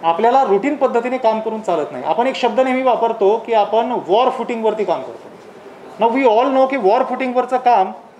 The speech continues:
किंवा मोहीम स्वरूपातलं काम हे मोहिमेपुरतं चालतं.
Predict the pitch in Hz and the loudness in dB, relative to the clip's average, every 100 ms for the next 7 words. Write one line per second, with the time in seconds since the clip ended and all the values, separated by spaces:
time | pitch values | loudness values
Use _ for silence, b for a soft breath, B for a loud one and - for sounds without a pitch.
0 | - - - - 226 240 214 226 262 254 | -20 -20 -20 -6 0 0 0 -2 -2 -2
1 | 254 240 240 240 240 208 214 247 240 247 | 0 0 2 2 2 0 -2 -4 -2 0
2 | 262 254 240 240 202 151 | -2 -2 -2 0 0 -2